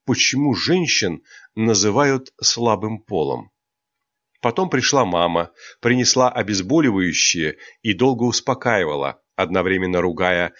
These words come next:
за совершённую глупость. Рядом с мамой всегда становилось легче,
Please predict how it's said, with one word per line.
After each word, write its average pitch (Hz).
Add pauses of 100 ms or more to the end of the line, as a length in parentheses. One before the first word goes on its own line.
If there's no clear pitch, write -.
(160)
за 92
совершённую 95
глупость. 110 (680)
Рядом 85
с -
мамой 107
всегда 98
становилось 98
легче, 107